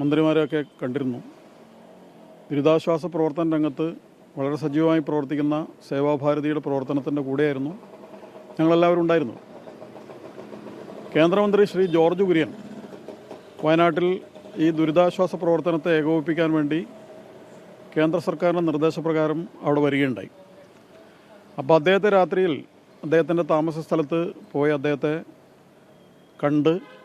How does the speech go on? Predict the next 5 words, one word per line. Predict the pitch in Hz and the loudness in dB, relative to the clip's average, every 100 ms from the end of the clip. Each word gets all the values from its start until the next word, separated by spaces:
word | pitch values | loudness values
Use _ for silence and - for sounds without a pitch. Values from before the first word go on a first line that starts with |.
| - - - | -20 -20 -6
നടക്കുന്ന | 147 143 160 170 170 | -2 0 2 0 2
സേവന | 151 151 156 | 2 2 0
പ്രവർത്തനത്തെക്കുറിച്ചും | 156 151 143 151 151 143 135 143 - - - - | 0 -2 0 -2 -2 -4 -4 -6 -6 -14 -20 -10
ദുരിതാശ്വാസ | 143 139 151 147 156 143 | -4 -2 -2 -2 -4 -4
പ്രവർത്തനത്തെക്കുറിച്ചുമൊക്കെ | 147 139 139 139 147 143 123 139 135 | -4 -4 -4 -4 -4 -6 -6 -6 -6